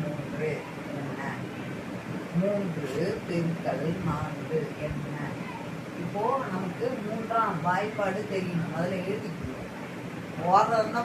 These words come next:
போடுங்க, ரொம்ப சந்தோஷம். ஆ? இப்போ ஒன்று பெருக்கல்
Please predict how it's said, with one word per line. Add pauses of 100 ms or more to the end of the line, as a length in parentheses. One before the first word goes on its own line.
(100)
போடுங்க,
ரொம்ப (120)
சந்தோஷம். (220)
ஆ? (600)
இப்போ (220)
ஒன்று (160)
பெருக்கல்